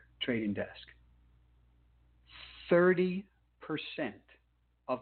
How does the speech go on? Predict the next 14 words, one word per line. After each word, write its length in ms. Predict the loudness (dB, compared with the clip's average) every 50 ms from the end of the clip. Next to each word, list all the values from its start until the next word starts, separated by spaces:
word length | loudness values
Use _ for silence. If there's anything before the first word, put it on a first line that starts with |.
| -6
the 100 | -8 -6
world's 680 | -6 -6 -6 -4 -2 2 2 4 4 4 2 2 -2 -6 -12 -18 -20 _ _ _ _ -20 -20 -20 -14 -4 2
debt 320 | 2 2 2 2 -4 -10 -20 -20 -20 _ _ _ _ _ _ _ _ _ _ _ _ _ _ _ _ _ _ _ _ _ _ _ _ _ _ _ _ _ _ _ -10
is 100 | -10 -10 -10 -10 -12 -6
carrying 500 | -2 0 2 4 4 4 4 4 2 0 -4
a 100 | -8 -8
negative 760 | -6 -6 -6 -4 -2 0 0 2 2 2 2 2 2 2 0 -4 -14 -20 _ _ _ _ _ _
interest 440 | 2 2 2 2 0 -2 -4 -10 -10 -10 -12
rate. 200 | -12 -18 -18 -20 _ _ _ _ _ _ _ _ _ _ _ _ _ _ _ _ _ _ _ _ _ _ _ _ _ _ _ _ _ _ _ _ _ _ _ _ _ _ _ _ _ _ _ _ _ _ _ _ _ _ _ _ -20
Now, 60 | -16 -8
why 200 | -6 -4 -4 -4
is 60 | -4 -4
that 160 | -4 -6 -6
important? 460 | -8 -12 -14 -10 -10 -10 -10 -12 -16